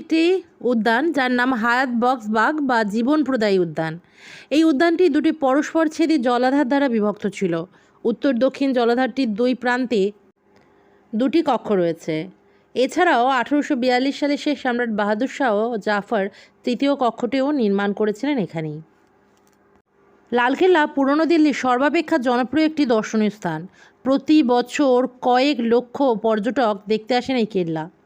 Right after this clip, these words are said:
এই কেল্লার প্রাঙ্গণেই প্রত্যেক বছর পনেরোই আগস্ট স্বাধীনতা দিবস উপলক্ষে ভারতের প্রধানমন্ত্রী জাতীয় পতাকা উত্তোলন করেন এবং জাতির উদ্দেশ্যে ভাষণ দেন।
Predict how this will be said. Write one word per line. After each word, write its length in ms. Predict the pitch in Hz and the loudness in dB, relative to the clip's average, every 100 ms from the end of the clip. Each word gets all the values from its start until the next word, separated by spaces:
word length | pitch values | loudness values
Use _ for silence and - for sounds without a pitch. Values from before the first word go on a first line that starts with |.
| _ _ _ _ _ _ _ _ _ _ _ _ _ _ - | _ _ _ _ _ _ _ _ _ _ _ _ _ _ 0
এই 120 | 302 | 2
কেল্লার 300 | 320 370 370 302 | 4 4 6 4
প্রাঙ্গণেই 480 | 359 359 370 359 247 | 2 2 2 2 2
প্রত্যেক 400 | 294 - - 349 269 | 0 -2 -2 0 2
বছর 380 | 311 311 302 226 226 240 - _ | 2 2 2 4 2 -2 -16 _
পনেরোই 340 | 302 302 320 320 | 0 2 4 4
আগস্ট 200 | 302 311 311 | 4 2 0
স্বাধীনতা 360 | 277 277 302 302 | 0 2 2 2
দিবস 200 | 302 311 277 | 4 4 2
উপলক্ষে 360 | 277 277 285 285 | 2 2 2 0
ভারতের 380 | 247 254 294 233 | 2 2 2 0
প্রধানমন্ত্রী 500 | 262 269 285 285 269 | 2 2 2 2 2
জাতীয় 340 | 226 233 269 277 | 0 0 2 0
পতাকা 280 | 277 277 269 269 | 0 0 0 0
উত্তোলন 340 | - 269 277 277 | 0 0 0 0
করেন 300 | 269 269 339 330 | 0 0 2 0
এবং 120 | 262 233 | 0 0
জাতির 300 | 233 226 294 294 | 0 0 2 2
উদ্দেশ্যে 380 | 247 262 - 294 | 2 -2 0 -2
ভাষণ 260 | 214 180 190 175 | -2 -2 -2 0
দেন। 140 | 170 | -2